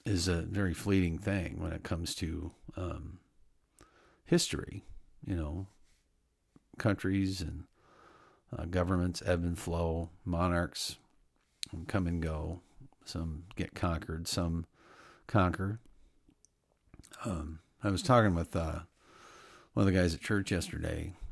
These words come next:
and we were talking about monarchies, and he was, uh, actually a fan of,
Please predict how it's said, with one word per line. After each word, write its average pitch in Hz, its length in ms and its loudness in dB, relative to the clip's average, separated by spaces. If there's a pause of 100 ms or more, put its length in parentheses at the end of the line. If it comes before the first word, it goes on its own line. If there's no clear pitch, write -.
(160)
and 92 140 2
we 90 80 4
were 87 80 2
talking 135 280 6
about 95 220 4
monarchies, 92 840 2
and 87 160 -4
he 104 160 4
was, 101 200 2
uh, 80 300 -2
actually 82 400 -2
a 76 80 -4
fan 85 480 0
of, 78 420 -4